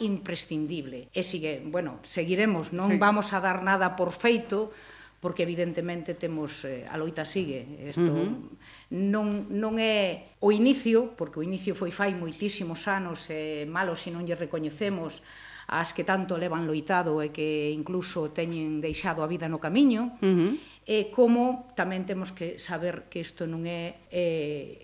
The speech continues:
Speaker 2: O
Speaker 1: o final,
Speaker 2: final.
Speaker 1: senón que isto ten que continuar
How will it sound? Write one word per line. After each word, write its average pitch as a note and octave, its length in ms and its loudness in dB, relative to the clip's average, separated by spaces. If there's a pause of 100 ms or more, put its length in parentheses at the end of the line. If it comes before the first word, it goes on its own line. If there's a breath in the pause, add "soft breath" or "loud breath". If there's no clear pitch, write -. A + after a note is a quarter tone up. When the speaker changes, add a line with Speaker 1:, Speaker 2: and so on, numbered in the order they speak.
Speaker 2:
O - 80 4
Speaker 1:
o F3+ 80 6
final, F#3+ 480 12
Speaker 2:
final. - 240 -20
Speaker 1:
senón F#3 380 -4 (100)
que G3 560 -4
isto F3 560 -8
ten D#3+ 160 -6
que E3 160 -6
continuar D3 720 -6